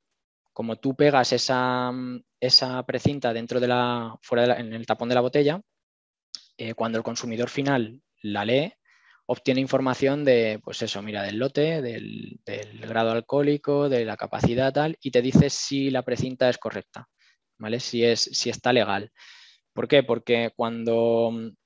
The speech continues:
cuando, por ejemplo, Apimancha o cualquier empresa pide precintas, em,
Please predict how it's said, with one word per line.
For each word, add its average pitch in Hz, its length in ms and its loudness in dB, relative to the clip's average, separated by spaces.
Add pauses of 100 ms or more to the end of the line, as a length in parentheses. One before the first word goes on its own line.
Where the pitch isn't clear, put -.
(140)
cuando, 113 220 -2
por 113 100 0
ejemplo, 120 260 0
Apimancha 131 760 -2
o 104 120 -14
cualquier 101 300 -8
empresa 104 320 -8
pide 113 200 2
precintas, 147 580 2 (600)
em, 113 760 2